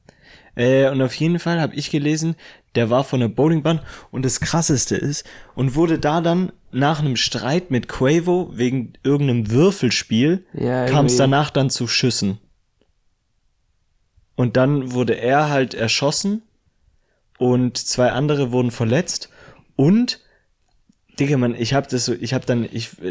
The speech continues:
Speaker 1: das mach ich immer gerne, also was heißt gerne, aber ich guck dann so auf den Instagram-Kanälen, ob das tatsächlich so stimmt oder ob da irgendwas gepostet wurde.
Speaker 2: Mhm.
Speaker 1: Und auf dem, äh, auf dem Instagram-Kanal von, äh,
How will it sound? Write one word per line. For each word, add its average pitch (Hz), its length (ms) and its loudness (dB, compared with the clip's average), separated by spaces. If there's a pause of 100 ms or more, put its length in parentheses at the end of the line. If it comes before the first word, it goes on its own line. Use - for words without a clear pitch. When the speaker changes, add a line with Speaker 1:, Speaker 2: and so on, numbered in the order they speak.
(100)
Speaker 1:
das 117 140 -8
mach 127 100 0
ich 123 100 -2
immer 120 240 0
gerne, 127 500 -2
also 104 240 0
was 98 160 -6
heißt 107 200 -4
gerne, 117 280 -2
aber 104 180 -2
ich 110 100 -4
guck 139 180 -6
dann 117 180 0
so 98 120 -4
auf 104 100 -4
den 113 160 -4
Instagram-Kanälen, 107 920 -4
ob 101 180 -8
das - 240 -2
tatsächlich 110 500 -4
so 101 140 -4
stimmt 139 440 -4 (460)
oder 110 180 0
ob - 100 -6
da 110 80 -2
irgendwas 113 340 -2
gepostet 147 600 -4
wurde. 156 360 -4
Speaker 2:
Mhm. 139 280 -2 (680)
Speaker 1:
Und 117 340 0 (120)
auf 117 220 -2
dem, 110 520 -2
äh, 107 360 -2
auf - 200 -8
dem 107 240 -6
Instagram-Kanal 107 920 -4
von, 98 480 -6
äh, 92 320 -8